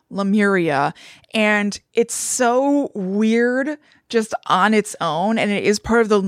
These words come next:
Lemurian story that I felt I had to include it, that there, that there was a channeled book that kind of led to all of this. So years later, it seems like there was a misunderstanding that basically snowballed into a belief in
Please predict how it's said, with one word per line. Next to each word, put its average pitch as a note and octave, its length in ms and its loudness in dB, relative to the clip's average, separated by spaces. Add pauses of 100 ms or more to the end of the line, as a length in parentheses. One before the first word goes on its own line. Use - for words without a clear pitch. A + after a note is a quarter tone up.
Lemurian F#3+ 800 0
story F#3+ 460 0
that G3+ 140 2
I F3+ 60 2
felt F#3+ 220 -4
I F#3 120 2
had F#3 260 -2
to F3+ 100 -8
include F3 320 -6
it, C#3 80 -6
that - 60 -8
there, F3+ 180 -6
that G3 120 0
there F#3+ 100 -2
was F3+ 100 -4
a F#3 60 -4
channeled F#3 640 -2
book E3+ 240 2
that - 160 0
kind G3 140 0
of E3+ 100 -4
led D#3+ 220 -2
to D#3+ 100 0
all D3+ 180 -4
of - 140 -4
this. - 400 -4 (640)
So B3+ 220 -2
years B3 500 -4
later, G#3+ 600 -2 (340)
it - 140 -6
seems A#3 340 0
like A3+ 140 0
there A3+ 80 4
was G#3+ 140 2
a G3+ 60 2
misunderstanding A3 1400 -2 (300)
that - 240 0
basically C4 520 -2
snowballed A3+ 920 2
into G#3 340 -2
a G3 60 4
belief F3 600 -4
in F#3 320 -2